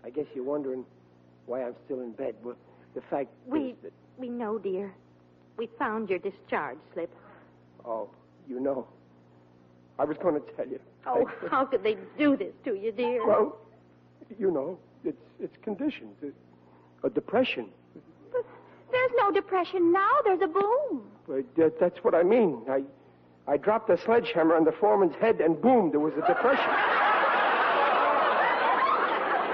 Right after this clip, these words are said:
Speaker 2: Oh, Riley, you've worked there for
Speaker 1: Please,
Speaker 2: years.
Speaker 1: Peg, I'd, I'd rather not talk about it.
Speaker 2: You're right, dear.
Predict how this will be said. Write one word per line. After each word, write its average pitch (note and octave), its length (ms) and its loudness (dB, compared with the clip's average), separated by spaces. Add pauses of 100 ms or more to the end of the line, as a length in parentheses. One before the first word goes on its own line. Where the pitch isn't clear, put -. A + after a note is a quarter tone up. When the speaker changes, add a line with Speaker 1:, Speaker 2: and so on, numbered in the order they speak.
(140)
Speaker 2:
Oh, D4+ 720 0
Riley, D4+ 500 0 (680)
you've G#4+ 200 4
worked G4 280 2
there A4 240 2
for G#4+ 160 0
Speaker 1:
Please, G#4 160 6
Speaker 2:
years. F4+ 480 6 (120)
Speaker 1:
Peg, C#3 140 -4 (100)
I'd, E3 40 -2
I'd C3+ 120 -2
rather E3+ 220 2
not E3 300 0
talk C#3+ 240 -2
about - 260 -12
it. B2 60 -20 (160)
Speaker 2:
You're F3 260 -2
right, D3 360 -12
dear. D#3+ 220 -10